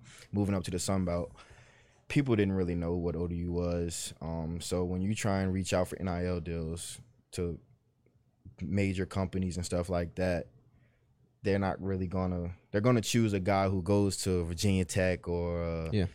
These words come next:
Speaker 1: Alabama over an O D U, um, which hopefully it changes as the, uh, N I L market grows.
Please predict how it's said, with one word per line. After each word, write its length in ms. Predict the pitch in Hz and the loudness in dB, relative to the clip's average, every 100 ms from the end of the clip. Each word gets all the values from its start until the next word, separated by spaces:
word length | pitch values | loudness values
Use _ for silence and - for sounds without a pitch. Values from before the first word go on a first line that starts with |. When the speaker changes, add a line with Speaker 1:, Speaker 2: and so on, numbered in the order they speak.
| - | -4
Speaker 1:
Alabama 640 | - 104 95 90 98 98 92 | 0 2 2 0 2 2 0
over 400 | 92 95 85 87 | 0 0 0 0
an 120 | 85 | 0
O 160 | 87 92 | 0 0
D 80 | |
U, 340 | 92 95 92 87 | 2 2 2 0
um, 440 | 80 87 85 85 82 - - - - - _ - | -2 -4 -4 -6 -8 -12 -20 -20 -20 -20 _ -2
which 540 | 98 92 - - - - _ - | 0 0 -2 -4 -6 -12 _ 0
hopefully 360 | 107 107 110 101 | 2 2 2 2
it 60 | |
changes 600 | 85 98 101 104 104 98 | 2 2 4 2 2 2
as 260 | 95 92 90 | 2 2 0
the, 120 | 92 | -2
uh, 360 | 82 90 90 90 | 0 2 0 -2
N 100 | 95 | 0
I 140 | 92 92 | 0 2
L 100 | 95 | 2
market 360 | 95 95 92 | 2 0 -2
grows. 640 | 85 92 98 98 98 - | 0 2 4 2 -2 -6